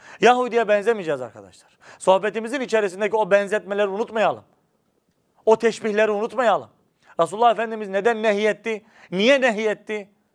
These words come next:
Yahudiye ve Hristiyana benzememek, gayrimüslime benzememek içindir. Hafife almayalım arkadaşlar. Zira ateş yakalar. Ateş insanı temizler bu benzetmeden sebep.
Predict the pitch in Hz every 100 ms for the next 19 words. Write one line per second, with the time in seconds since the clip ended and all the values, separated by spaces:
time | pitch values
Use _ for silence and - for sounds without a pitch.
0 | _ _ 151 135 143 165 170 151 156 143
1 | 165 156 147 180 202 139 - - - 156
2 | 170 156 143 175 151 139 139 156 240 214
3 | 151 135 117 98 _ _ _ _ _ _
4 | - 160 156 208 226 226 185 147 113 110
5 | 95 _ _ _ _ - 139 156 165 160
6 | 139 135 - 110 101 82 - _ _ _
7 | _ _ - - 160 165 233 196 202 196
8 | 180 180 175 156 165 165 220 185 180 165
9 | 175 170 147 135 104